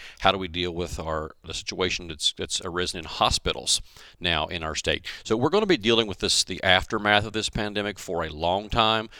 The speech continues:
but in the short term, it's caused us to, to, to, to generally back up and ask, how do we take advantage of this sixty days to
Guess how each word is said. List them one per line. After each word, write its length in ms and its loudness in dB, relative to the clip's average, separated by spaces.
but 220 0
in 160 -8
the 60 -4
short 260 -2
term, 180 2
it's 140 -4
caused 400 0
us 360 -2
to, 500 -10
to, 140 -14
to, 100 -18
to 120 -10
generally 360 -8
back 460 -2
up 240 -2
and 120 -6
ask, 360 -4
how 120 4
do 60 -2
we 140 -6
take 240 0
advantage 360 -4
of 100 -8
this 140 -4
sixty 360 -4
days 580 -2
to 160 -8